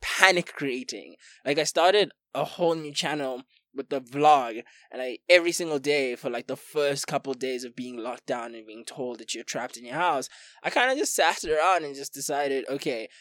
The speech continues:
I'm going to try to document every single thing that's happening here, whether it's fun, whether it's not, whether I kinda feel stressed, whether I don't." And that's kind of was my approach to the first couple of days of that. And it was, like, really fun.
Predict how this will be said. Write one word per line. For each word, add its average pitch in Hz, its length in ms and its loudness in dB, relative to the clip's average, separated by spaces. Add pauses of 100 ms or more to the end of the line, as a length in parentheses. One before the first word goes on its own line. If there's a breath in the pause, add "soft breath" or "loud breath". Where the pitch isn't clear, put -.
(160 soft breath)
I'm 143 140 -6
going 139 180 -2
to - 120 -10
try 156 500 2
to 151 120 -10
document 123 640 -6
every 165 220 -2
single 170 440 -4
thing 165 280 -4
that's 160 160 -6
happening 175 400 -2
here, 156 240 -4
whether 131 180 -2
it's 127 180 -8
fun, 170 380 -2
whether 131 160 -4
it's 120 180 -10
not, 160 380 -2 (400 soft breath)
whether 139 640 0
I 131 220 -4
kinda 135 340 -4
feel 113 240 -10
stressed, 165 420 0
whether 123 160 -4
I 110 180 -6
don't." 156 520 0 (420 soft breath)
And 143 500 -2
that's 135 200 -4
kind 156 180 -2
of 139 140 -2
was 135 260 0
my 123 140 -8
approach 127 560 4
to 131 80 -8
the 117 100 -6
first 127 240 -6
couple 127 260 -8
of 117 60 -10
days 131 300 -4
of 120 80 -14
that. 110 340 -10
And 160 140 -2
it 180 40 2
was, 202 140 2
like, 247 160 2
really 185 240 0
fun. 156 360 -2